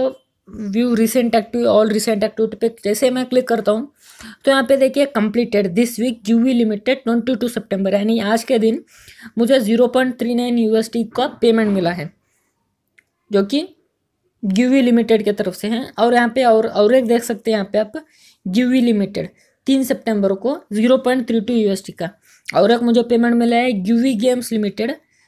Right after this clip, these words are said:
एलटीडी, ये ज़ीरो पॉइंट ज़ीरो थ्री डॉलर्स का। यहाँ पे, यहाँ पे देख सकते हैं दोस्तों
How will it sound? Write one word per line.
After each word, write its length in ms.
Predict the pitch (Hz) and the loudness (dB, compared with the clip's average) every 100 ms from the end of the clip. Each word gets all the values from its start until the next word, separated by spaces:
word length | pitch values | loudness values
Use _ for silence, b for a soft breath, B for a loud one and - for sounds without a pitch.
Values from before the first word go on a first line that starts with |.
| _ | _
एलटीडी, 560 | 202 220 226 226 240 - _ - - - | 2 2 2 -2 -2 -6 _ -20 -16 -4
ये 100 | 285 | -2
ज़ीरो 260 | 214 240 240 | 0 2 2
पॉइंट 240 | 254 262 | 2 0
ज़ीरो 300 | 208 226 240 | 2 2 2
थ्री 180 | 233 233 | 2 2
डॉलर्स 340 | 196 185 180 | 2 2 0
का। 100 | - | -4
यहाँ 120 | 185 202 | -4 -2
पे, 120 | 233 | 0
यहाँ 100 | 233 | 2
पे 100 | 226 | 2
देख 180 | 240 240 | 0 0
सकते 280 | 226 226 240 | -4 -2 -2
हैं 80 | |
दोस्तों 280 | 208 208 220 | -2 -2 -4